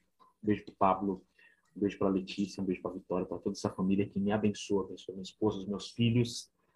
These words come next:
Ah, eu quero mandar um beijo pra minha igreja, Primeira Igreja Batista da Vila Maria. Quero mandar um beijo pra todo mundo. Todos estão convidados pra poder participar lá dos nossos cultos,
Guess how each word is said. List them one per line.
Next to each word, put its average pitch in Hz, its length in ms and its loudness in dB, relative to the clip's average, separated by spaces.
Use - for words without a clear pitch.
Ah, 110 300 10
eu 117 80 6
quero 127 160 6
mandar 123 220 8
um 113 180 4
beijo 113 600 6
pra 113 140 4
minha 147 180 6
igreja, 123 680 6
Primeira 131 360 4
Igreja 139 340 2
Batista 156 520 -4
da 110 180 0
Vila 165 240 4
Maria. 131 540 0
Quero 104 120 -8
mandar 117 160 4
um 117 80 2
beijo 131 180 6
pra 117 100 0
todo 123 220 2
mundo. 127 500 2
Todos 185 260 12
estão 156 200 2
convidados 113 520 4
pra 120 180 4
poder 110 260 0
participar 107 420 2
lá 107 120 8
dos 98 160 -2
nossos - 380 -2
cultos, 123 580 -2